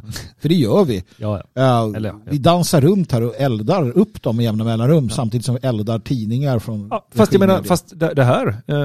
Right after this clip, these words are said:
Speaker 1: jag skulle ju bara kunna skriva alla mina artiklar. Ja, det, det saknar inte betydelse att det här var en homosexuell eller en Pride-person eller
Speaker 2: Nej.
Speaker 1: det och det och det. Det har verkligen betydelse. Det är det <laughs> hela,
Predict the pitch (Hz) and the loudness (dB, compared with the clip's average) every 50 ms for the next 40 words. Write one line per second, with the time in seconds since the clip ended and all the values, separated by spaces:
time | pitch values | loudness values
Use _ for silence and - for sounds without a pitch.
0 | 143 139 131 127 110 104 - - 220 262 226 220 175 - 165 156 147 - 151 143 | -4 -4 -2 -2 -2 -2 -2 -4 -6 -2 -2 -2 -2 -2 -2 -4 -4 -2 0 0
1 | 131 143 180 233 214 - - 143 - - 107 120 151 190 220 208 175 175 185 175 | 0 0 0 0 -2 -2 -2 -4 -4 -2 0 2 2 2 2 0 -2 -4 -4 -4
2 | 151 - - 160 - - 160 156 127 147 185 - 220 143 104 101 - 113 107 101 | -6 -4 -4 -4 -2 -2 -2 -2 -2 -4 -4 -2 -2 -2 -2 -2 -2 0 0 -2
3 | 104 - - 101 101 95 87 92 92 95 95 90 92 92 92 - 98 - - 95 | -2 -4 -4 -4 -4 -4 -4 -6 -6 -6 -6 -8 -8 -8 -10 -10 -10 -10 -8 -8
4 | 90 82 90 92 92 92 90 101 95 90 - - 90 85 90 90 90 87 90 87 | -8 -8 -8 -10 -10 -10 -10 -10 -12 -12 -12 -14 -12 -10 -10 -10 -10 -10 -10 -8
5 | 87 87 87 85 87 85 82 85 85 - - - 80 82 87 101 113 120 131 135 | -8 -8 -8 -8 -8 -10 -10 -10 -12 -12 -14 -14 -14 -14 -8 -4 -2 -2 0 0
6 | 135 - - 143 - - 139 104 95 101 104 110 107 107 104 113 120 123 - - | 0 0 0 -4 -4 -2 -4 -4 -4 -4 -4 -2 0 0 0 0 -2 -4 -6 -12
7 | - - - - - 147 135 | -14 -14 -12 -6 -4 -4 -4